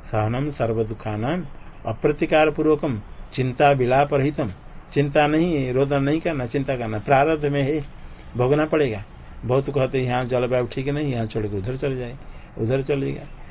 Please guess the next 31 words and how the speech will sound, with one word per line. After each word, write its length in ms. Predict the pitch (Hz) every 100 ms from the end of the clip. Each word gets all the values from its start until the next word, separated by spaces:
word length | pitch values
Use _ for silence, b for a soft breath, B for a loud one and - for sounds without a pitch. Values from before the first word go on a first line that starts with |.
| B 110
जहाँ 380 | 123 120 139
जाने 300 | 151 139 135
पर 240 | 131 127 120
भी 480 | 104 104 110 131 175 208 B B B B -
प्रारब्ध 480 | 123 117 139 139 143 143
तो 60 | 156
आपका 460 | 131 131 - 143
पहले 400 | 135 135 131 135
ही 100 | 139
वहाँ 240 | 160 143 139
जाकर 300 | 135 127 131
आपके 320 | 120 - 131
लिए 120 | 123
क्षेत्र 320 | 127 113 120
बनाया, 420 | 104 98 92 87 - - B B -
ऊपर 260 | 117 127 135
आकाश 380 | 117 135 135 165
है, 80 |
नीचे 220 | 147 131 117
पृथ्वी 380 | 117 117 113
है, 180 | 107 202 - B B B B 120
और 120 | 117
सा-, 460 | - 120 123 123 117
लोग 300 | 131 147 135
में 180 | 143
सर्वत्र 600 | 160 135 127 139 139 104 90 - B B - -
पशु 300 | 120 - 139
पक्षी 320 | 135 135 156
मनुष्य 440 | 127 139 143 156 143
वृक्ष 360 | 127 117 127 -
सर्वत्र 680 | 139 131 127 123 - 123